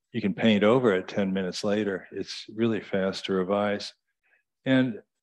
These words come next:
slowly I've been learning ways to, there's things you wanna do where you wanna put a,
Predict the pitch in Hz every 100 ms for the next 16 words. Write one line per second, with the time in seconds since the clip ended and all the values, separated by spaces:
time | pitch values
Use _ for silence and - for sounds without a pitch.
0 | _ _ _ _ - - 160 156 151 123
1 | 113 107 117 107 104 107 104 101 101 107
2 | 104 104 101 - 104 - _ _ _ _
3 | _ _ _ _ _ _ _ _ _ 117
4 | - 175 170 139 123 131 127 120 107 107
5 | 104 101 92 - - 101 95 92